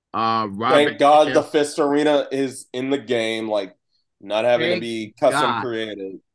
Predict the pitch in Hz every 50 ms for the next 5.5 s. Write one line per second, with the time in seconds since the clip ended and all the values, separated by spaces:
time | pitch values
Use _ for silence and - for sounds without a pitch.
0 | _ _ _ _ _ - 131 151 165 175 175 - 143 131 127 131 123 120 110 101
1 | 85 67 - _ _ _ _ _ _ _ _ _ _ _ _ _ _ _ _ _
2 | 135 131 127 123 120 - - - 180 175 - 196 180 165 160 - - 170 147 147
3 | 156 160 165 175 165 151 147 143 147 143 143 135 139 131 127 117 110 - 120 113
4 | 120 113 - _ - 143 143 143 - 143 131 131 131 123 123 117 - 120 117 117
5 | 107 92 110 110 110 107 101 95 92 90